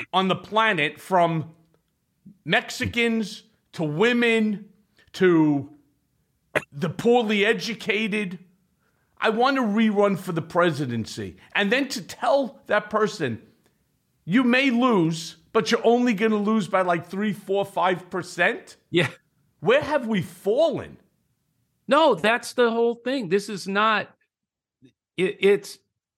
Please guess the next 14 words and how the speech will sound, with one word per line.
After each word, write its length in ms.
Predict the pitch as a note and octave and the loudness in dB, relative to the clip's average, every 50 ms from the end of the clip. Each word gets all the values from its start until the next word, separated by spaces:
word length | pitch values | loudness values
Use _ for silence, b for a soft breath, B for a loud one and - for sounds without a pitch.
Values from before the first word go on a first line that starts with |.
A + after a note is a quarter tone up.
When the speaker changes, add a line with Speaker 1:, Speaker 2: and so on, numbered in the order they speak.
| _ _ _ | _ _ _
Speaker 2:
that 340 | - C3 F3+ G#3 G#3+ G#3 - | -2 0 0 2 0 -2 0
base 440 | - G3+ A3 B3 B3 A#3+ - - - | 0 0 2 2 0 -2 -6 -8 -14
is 280 | - - F3+ F#3 - - | -8 -4 -4 -4 -2 -2
real. 300 | F#3+ A#3 B3 G#3+ - - - - | 0 0 0 0 -2 -6 -8 -2
That's 300 | C#3+ E3 G3 G#3 - - | -2 0 0 -2 -4 -2
what 280 | G#3 G#3 G#3 G#3 G#3 - | 0 0 0 0 0 -6
the 60 | G3 | -8
base 520 | - - F#3+ F3+ F#3+ G3 F#3+ F#3+ - - _ _ _ _ _ _ | -4 0 0 2 2 0 -2 -4 -10 -16 _ _ _ _ _ _
wants. 640 | A#2+ C#3 F3+ A3+ C4 A3+ - - - - - _ _ _ | -2 0 0 0 0 -2 -6 -8 -12 -20 -20 _ _ _
They 220 | - D3 D#3+ E3+ F3 | -2 0 0 0 0
want, 640 | D#3 C#3+ D3 D#3+ F3 F#3+ F#3 F3 F#3 F#3+ F#3 - _ _ _ _ _ _ _ _ _ _ _ _ _ _ _ - | -2 -2 0 2 4 4 4 2 0 -2 -4 -10 _ _ _ _ _ _ _ _ _ _ _ _ _ _ _ -4
they 120 | C#3 D3+ | -2 -2
want, 720 | D3 C#3 C#3 C#3+ C#3+ E3 F3+ F3 E3 E3 F3 F3 - - _ _ _ _ _ _ _ _ _ _ _ _ _ - | -2 -2 -2 -2 0 2 2 2 2 2 0 -2 -8 -14 _ _ _ _ _ _ _ _ _ _ _ _ _ -4
um, 560 | - C#3 C#3 C#3 C#3 C#3 C3+ C3 C3 B2+ B2 | 0 2 2 4 4 4 2 0 -2 -6 -10